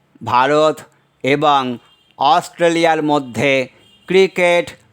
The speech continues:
দ্বৈরথ, অর্থাৎ বিশ্ব ক্রিকেটে দুই শ্রেষ্ঠ মহারথীর লড়াই। সারা বিশ্বে সর্বোচ্চ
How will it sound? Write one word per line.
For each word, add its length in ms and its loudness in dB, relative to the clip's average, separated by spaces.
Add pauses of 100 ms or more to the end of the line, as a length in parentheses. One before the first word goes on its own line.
(300)
দ্বৈরথ, 800 0 (1000)
অর্থাৎ 580 -2 (420)
বিশ্ব 440 -2 (220)
ক্রিকেটে 500 0 (640)
দুই 260 4 (540)
শ্রেষ্ঠ 420 -4 (680)
মহারথীর 920 0 (140)
লড়াই। 400 0 (1300)
সারা 340 0 (120)
বিশ্বে 420 -2 (720)
সর্বোচ্চ 640 -2